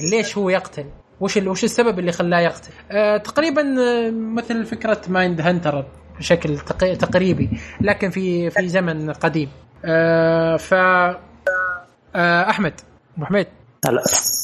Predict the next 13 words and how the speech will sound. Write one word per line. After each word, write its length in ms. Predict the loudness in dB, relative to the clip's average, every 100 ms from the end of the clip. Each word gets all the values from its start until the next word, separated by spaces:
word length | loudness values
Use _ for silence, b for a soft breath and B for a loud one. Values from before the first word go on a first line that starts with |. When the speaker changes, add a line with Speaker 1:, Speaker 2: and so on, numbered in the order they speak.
| -10 -12 -2
Speaker 1:
عطني 300 | 0 0 0
رأيك 260 | 2 0 -4
في 80 |
المسلسل. 400 | -8 -4 -4 -6 -12 -18 _ -4
Speaker 2:
آه، 720 | 0 2 2 0 0 0 0
المسلسل 1200 | 0 -2 -4 -4 -6 -6 -2 0 2 0 0 -2 -6 -16 -10 -2
كفكرة 320 | 0 2 2
عجبتني. 840 | 0 0 -4 -2 -6 -6 -6 -8 -6
آه، 180 | -2 -2 -4 -20 -14 -4
آه، 640 | 0 2 2 0 0 -4 -4
كيف 260 | -2 0 -2
وصول 720 | -2 0 0 0 -2 -6 -10 -8
قتل 420 | -6 -2 -2 -4